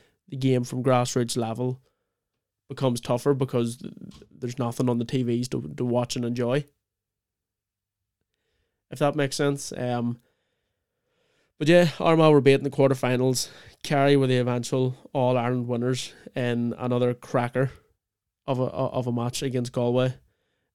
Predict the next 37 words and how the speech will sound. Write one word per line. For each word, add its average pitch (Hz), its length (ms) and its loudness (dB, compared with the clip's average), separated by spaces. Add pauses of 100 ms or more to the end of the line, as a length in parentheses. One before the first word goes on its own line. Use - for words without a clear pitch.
(120)
Um, 117 540 -2 (880)
their 139 240 4
semi-final 131 560 2
as 120 100 0
well 120 200 0
against 123 300 -4
Dublin 131 340 2 (680)
was 127 180 0
incredible. 127 580 2 (240)
Um, 117 280 -4
Seanie 120 300 0
O'Shea 120 380 -2
kicking 123 300 -6
a, 120 60 -4 (100)
a 113 100 -4 (160)
ridiculous 127 680 -2
free 120 440 -4 (1200)
to, 113 320 -2
to - 180 -8
put, - 460 -6 (220)
uh, 117 260 -4
Kerry 120 260 0
through 120 280 -2
to 120 80 -4
the 127 100 -12
final 127 420 0
in 120 140 -2
the, 117 100 -2
in 117 140 -4
the 117 80 -2
literally 120 380 0
the 117 100 -2
last 123 300 -4
seconds 120 340 -6
of 120 80 -6
the 127 80 -10
game. 120 380 -4